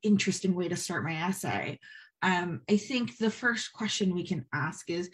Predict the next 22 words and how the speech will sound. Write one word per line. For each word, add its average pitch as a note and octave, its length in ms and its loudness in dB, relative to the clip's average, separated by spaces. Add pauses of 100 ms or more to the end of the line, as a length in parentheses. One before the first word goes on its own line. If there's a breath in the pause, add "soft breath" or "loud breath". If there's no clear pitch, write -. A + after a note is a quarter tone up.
(200 loud breath)
"What D4 200 -4
do G#4+ 100 0
you A4+ 140 2
want F4+ 180 -2
the C#4+ 60 0
law F#3 320 4
school E3+ 460 -2
admissions D#3 720 -2
to F3+ 120 -2
know D3+ 380 0
about - 360 -2
you?" - 340 -10 (500 loud breath)
Um, F3+ 460 4 (300)
usually A#3+ 540 6
when G3 160 8
you F3+ 180 -2
ask D#3+ 280 -4
this F3 200 -4
question, D3+ 920 -2 (400 loud breath)
um, E3+ 720 4
there, F3+ 580 4 (100)
the, F#3+ 240 0